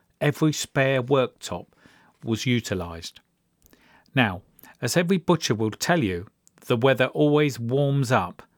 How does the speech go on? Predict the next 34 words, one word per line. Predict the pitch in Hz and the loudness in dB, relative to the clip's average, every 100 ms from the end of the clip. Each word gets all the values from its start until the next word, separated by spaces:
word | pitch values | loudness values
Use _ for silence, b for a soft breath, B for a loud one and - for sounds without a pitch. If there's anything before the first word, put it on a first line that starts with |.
| _ _ _ | _ _ _
just | - 117 - | 0 0 -2
before | 110 - 107 | -4 0 0
Christmas | - 113 - 104 - | 0 -6 -6 -8 -6
Day. | - 110 98 90 82 _ _ _ _ _ _ _ _ b b b b b | -2 -2 -2 -6 -12 _ _ _ _ _ _ _ _ b b b b b
So | b - 139 | b 2 2
the | 139 147 | 4 2
allocated | 160 175 151 143 - 113 | 0 0 0 0 -2 -6
turkeys | - 123 110 110 98 - B B | 0 0 0 -4 -6 -10 B B
had | - - | 0 0
to | - | 0
be | 131 | 0
done | 127 120 107 | 2 2 -2
quickly | - 151 - 98 87 - _ | -2 -2 -2 -12 -12 -16 _
so | - 127 | -2 0
they | 113 | 2
could | 107 117 | 0 -2
be | 120 | -2
returned | 113 117 - 127 113 113 | 0 -2 0 0 0 -2
to | 101 | -4
the | 107 | -6
chiller. | - 127 92 82 - _ _ _ _ _ _ _ _ _ b b b b | -4 -4 -4 -8 -16 _ _ _ _ _ _ _ _ _ b b b b
Deb | - 160 165 | 2 2 2
would | 147 | -2
sort | - 110 101 | 0 -2 -2
it | 156 | -8
out. | 113 92 110 - b b b | -8 -8 -10 -18 b b b
By | 139 151 | 2 4
this | 147 | 0
time, | - 120 101 101 | 0 0 2 -2
she | - | -2
knew | 117 117 120 | 0 2 2
her | 104 117 | 0 -2
customers | - 104 - 98 98 - | -2 -2 -4 -8 -8 -2
well. | 120 104 92 85 | -2 0 -4 -8